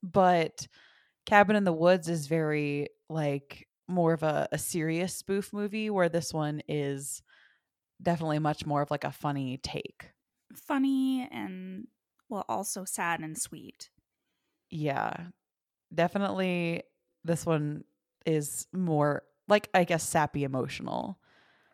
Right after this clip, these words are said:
Speaker 1: It
Speaker 2: Yeah.
Speaker 1: touches on, like, grief and death and stuff like that.
Speaker 2: Yeah, I, so I grew up the only child of a single mother, and currently right now we're having some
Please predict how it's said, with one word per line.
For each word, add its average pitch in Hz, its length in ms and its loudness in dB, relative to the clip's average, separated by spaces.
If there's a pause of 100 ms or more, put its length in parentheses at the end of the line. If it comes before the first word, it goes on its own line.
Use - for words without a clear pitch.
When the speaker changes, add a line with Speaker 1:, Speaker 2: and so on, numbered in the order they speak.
(380)
Speaker 1:
It 170 120 6
Speaker 2:
Yeah. 185 80 -2
Speaker 1:
touches 151 320 2
on, 147 120 4
like, 147 160 0
grief 139 300 -4
and 135 100 -2
death - 300 -2
and - 160 -10
stuff - 220 -8
like - 140 -12
that. - 280 -12 (280)
Speaker 2:
Yeah, 175 540 -10
I, 202 460 -4 (340)
so - 160 -6
I 202 200 -4
grew 202 280 -6
up 165 340 -8 (200)
the 196 100 -4
only 185 220 -8
child 170 320 -6
of 170 80 -10
a 175 60 -10
single 175 280 -8
mother, 170 540 -8 (180)
and 202 260 -6
currently 220 380 -8
right 175 180 -6
now 175 140 -8
we're 185 140 -10
having 170 360 -10
some 156 440 -10